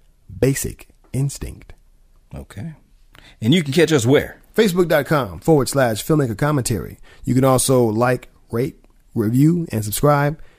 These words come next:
Speaker 1: to us on iTunes, SoundCloud, and Stitcher Radio. You can follow Reggie Titus on Twitter, simply at Reggie Titus. I'm at K C G Smith thirty-two. You can also find us on Instagram, simply at Filmmaker Commentary. We'd love to hear from you. If there's a movie or film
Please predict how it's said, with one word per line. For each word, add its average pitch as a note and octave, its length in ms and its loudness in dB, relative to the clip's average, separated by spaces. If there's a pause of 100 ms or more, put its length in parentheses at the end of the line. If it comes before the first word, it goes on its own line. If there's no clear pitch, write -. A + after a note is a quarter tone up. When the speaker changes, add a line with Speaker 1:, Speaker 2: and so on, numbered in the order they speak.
(100)
Speaker 1:
to C#3 160 2
us D3 140 0
on A#2+ 160 -2
iTunes, D3 720 -2
SoundCloud, C3 600 -2
and B2 200 -2
Stitcher B2+ 320 -2
Radio. D#3 420 0 (800)
You D#3+ 100 2
can D3+ 120 6
follow D#3+ 540 4 (200)
Reggie C#3 720 4 (100)
Titus D3+ 320 0
on C3 120 0
Twitter, D3+ 360 0
simply C#3 420 -4
at D#3 320 -4
Reggie G#2+ 300 -2
Titus. C3+ 460 -4
I'm A2+ 200 -4
at A2 180 -8
K A#2+ 200 -8
C A2 160 -4
G G#2 160 -2
Smith A2 320 -6
thirty-two. F3 600 2
You C3+ 100 -2
can C3 140 -2
also F#3+ 220 0
find D#3+ 300 0
us D#3 160 0 (160)
on D3 280 -2
Instagram, D3 600 -2
simply F#3 360 -2
at C3+ 160 -2
Filmmaker D3 760 -4
Commentary. D3 640 -2
We'd C3+ 220 -2
love D#3 340 -2
to C3 100 -4
hear F3 320 -2
from C#3 220 -2
you. D#3+ 160 0
If D3 80 -8
there's C#3+ 160 -4
a B2 60 -6
movie C#3+ 280 0
or A#2+ 60 0
film D3+ 380 0